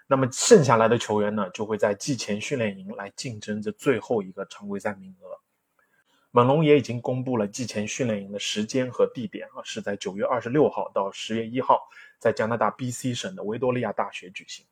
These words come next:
包括季前赛的赛程也已经公布，一共会打五场球，分别是十月二号主场对阵犹他爵士，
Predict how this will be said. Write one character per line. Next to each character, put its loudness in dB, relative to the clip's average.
包 12
括 10
季 -6
前 0
赛 8
的 6
赛 6
程 -10
也 -4
已 -6
经 -12
公 -8
布， -12
一 -14
共 -2
会 -4
打 -6
五 2
场 -8
球， -14
分 -2
别 0
是 -4
十 -4
月 4
二 8
号 -2
主 -2
场 -2
对 -4
阵 -6
犹 -2
他 2
爵 -4
士， -4